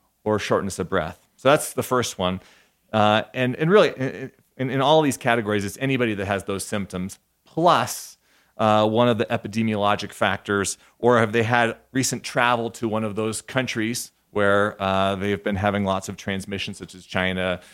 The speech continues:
uh, Italy, uh, Iran. Any person that's hospitalized. Uh, so that means if they're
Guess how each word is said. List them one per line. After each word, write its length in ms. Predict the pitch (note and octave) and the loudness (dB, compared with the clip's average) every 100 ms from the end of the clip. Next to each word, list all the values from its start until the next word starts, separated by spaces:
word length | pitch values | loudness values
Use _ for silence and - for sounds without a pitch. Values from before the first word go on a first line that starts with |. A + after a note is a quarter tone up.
| - _ | -20 _
uh, 300 | F#2+ F#2+ F#2+ - | 0 4 4 2
Italy, 560 | A2+ G2 G2 F#2+ F#2 - _ G2 | 0 0 0 -2 -4 -10 _ -6
uh, 40 | F#2 F#2 F#2 F2+ | -2 2 2 0
Iran. 420 | F#2 F#2 F#2 F#2 - _ _ _ - | 0 -2 -2 -2 -6 _ _ _ 0
Any 200 | D#3+ F#3+ | 2 2
person 340 | F#3 F3 D3 | 0 -4 -2
that's 120 | A#2+ | -6
hospitalized. 880 | - - A#2 - G#2 D#2+ C2+ - - _ _ _ - | -6 -6 -6 -4 -6 -6 -10 -18 -20 _ _ _ -6
Uh, 300 | G2+ G2 G2 | 0 0 0
so 400 | - G#2+ G#2+ - - | 0 2 2 -2 -4
that 120 | A#2 | -2
means 240 | B2+ A#2+ | 0 -2
if 100 | G#2 | -2
they're 280 | - A2+ A2 | 0 0 -2